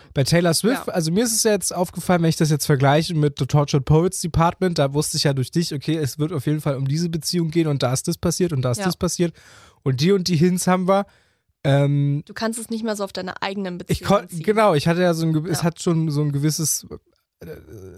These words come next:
Speaker 1: so ein, ich hatte dann schon
Speaker 2: Rahmen.
Speaker 1: so ein gewisses, genau, einen Rahmen hatte ich.
Speaker 2: Ja.
Speaker 1: Und das habe ich ja da <laughs> nicht. Und zum einen, weil ich auch gar nichts über Olivia Rodrigo da wusste, so. Ähm, aber es hat mich ja trotzdem abgeholt. Vielleicht, weil ich dann auch mehr die Möglichkeit habe, meine eigenen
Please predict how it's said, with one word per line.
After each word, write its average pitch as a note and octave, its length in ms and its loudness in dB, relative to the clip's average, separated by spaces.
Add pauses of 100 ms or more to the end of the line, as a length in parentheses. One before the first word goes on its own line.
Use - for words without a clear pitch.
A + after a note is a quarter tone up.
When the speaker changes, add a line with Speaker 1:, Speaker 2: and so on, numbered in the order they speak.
Speaker 1:
so D3 160 -2
ein, C#3+ 180 -2
ich D#3 140 -2
hatte D#3 120 2
dann D#3 120 2
schon G#3 140 0
Speaker 2:
Rahmen. G3+ 160 0
Speaker 1:
so C#3 40 -4
ein C3+ 60 -4
gewisses, C3+ 260 -4 (300)
genau, C#4 200 2
einen D#3 120 -2
Rahmen E3 340 0
hatte B2 220 -8
ich. A2+ 140 -14 (100)
Speaker 2:
Ja. G3+ 180 -6 (260)
Speaker 1:
Und C3+ 120 -2
das C#3+ 200 0
habe C#3+ 140 2
ich C#3 140 -2
ja C3 220 4
da D3 360 2
<laughs> - 60 -20
nicht. D#3+ 320 0
Und D3 80 -10
zum D3+ 140 -8
einen, D#3+ 180 0
weil D3+ 140 2
ich C#3 100 -8
auch C3+ 120 -8
gar C#3 160 -4
nichts C#3+ 220 -6
über C3 320 -8
Olivia C3+ 280 -10
Rodrigo B2 420 -8
da A2+ 240 -4
wusste, F#3 340 -4
so. B3 240 -4 (680)
Ähm, D3+ 280 0
aber C#3 120 -4
es C#3 100 -4
hat D3 140 -2
mich C#3+ 100 0
ja C#3+ 80 0
trotzdem C3+ 640 -4 (340)
abgeholt. B2 460 -2
Vielleicht, A#2 320 -8
weil B2+ 100 -4
ich B2 80 -10
dann B2+ 140 -10
auch B2 120 -10
mehr C3 280 -2
die C#3 100 -4
Möglichkeit D3 460 -2
habe, C#3 160 0
meine C#3 240 0
eigenen C#3 460 -4